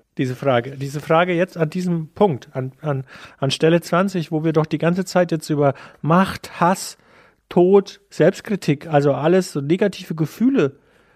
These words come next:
äh, geredet haben. Und jetzt, äh, schiebt er, äh, schiebt Max Frisch quasi in Frage zwanzig noch mal so, so was, so was Schönes rein. Und nur mal, um kurz ein bisschen weiter vorzugucken.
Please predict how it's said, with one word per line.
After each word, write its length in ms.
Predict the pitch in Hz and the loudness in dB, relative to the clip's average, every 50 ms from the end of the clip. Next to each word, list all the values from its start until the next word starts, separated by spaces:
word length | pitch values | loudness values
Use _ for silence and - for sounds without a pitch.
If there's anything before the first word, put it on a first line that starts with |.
| _ _ | _ _
äh, 140 | - 135 131 | -6 -4 -2
geredet 440 | 127 143 127 127 127 127 131 127 - | 0 0 2 2 2 2 2 0 0
haben. 320 | 135 131 143 156 180 226 - - - - - _ | 0 0 2 2 0 -2 -6 -10 -20 -20 -10 _
Und 200 | - 151 151 151 | -2 -2 0 0
jetzt, 320 | 160 170 170 - - - 143 | 0 0 -2 -4 -10 -16 -10
äh, 200 | 151 160 151 151 | -6 -4 -4 -4
schiebt 400 | - - - 233 247 247 - - | -4 -4 -4 -4 -4 -4 -2 0
er, 280 | 139 135 151 196 - _ _ - - - _ _ _ _ | 2 2 2 2 -2 _ _ -20 -20 -20 _ _ _ _
äh, 560 | - 156 151 160 160 160 156 151 156 156 160 147 | -18 -16 -12 -8 -6 -6 -6 -6 -6 -8 -10 -6
schiebt 240 | - - 190 - | -4 -6 -4 0
Max 240 | 180 165 156 - - | 0 0 0 0 -4
Frisch 300 | - - 190 220 226 - | -4 -2 0 0 0 -4
quasi 380 | - - 170 160 170 170 170 175 | -6 -2 0 2 2 2 0 -2
in 180 | 170 160 - 160 | -2 -4 -8 -10
Frage 380 | 156 - 170 180 190 180 165 | -6 -2 0 0 2 0 -2
zwanzig 520 | - - - - 180 202 220 202 208 190 - | -4 -2 0 2 2 2 2 -2 -4 -4 -2
noch 140 | 180 170 165 | -2 -2 0
mal 160 | 165 160 156 | 0 0 0
so, 300 | 156 156 151 156 160 156 | 0 -2 -2 -2 -2 -2
so 160 | 147 156 147 | -2 0 0
was, 140 | 147 143 147 | 0 -2 -2
so 180 | 170 160 143 | -4 -2 0
was 120 | 147 147 143 | 0 0 0
Schönes 520 | - - - 226 277 262 220 190 - 151 | 2 2 4 4 4 4 0 0 0 -2
rein. 320 | 123 120 120 131 165 214 - - - - - - | -2 0 0 0 0 -2 -4 -10 -20 -20 -12 -6
Und 300 | - 156 156 156 - 170 170 160 165 | -2 -2 -2 -2 -4 -8 -8 -4 0
nur 140 | 160 180 185 | 2 4 4
mal, 100 | 190 180 | 4 4
um 180 | 165 160 165 | 4 2 0
kurz 300 | - - 165 160 - - | 0 0 0 -2 -2 -4
ein 20 | 160 | -6
bisschen 320 | 160 160 - - 151 135 | -6 -4 -4 -4 -4 -2
weiter 240 | 135 151 175 180 165 | -2 -2 0 0 -2
vorzugucken. 680 | - - - 233 233 - 214 - - - 139 143 143 180 | 0 0 -2 -2 0 -2 -4 -4 -2 -4 -2 -2 -2 -6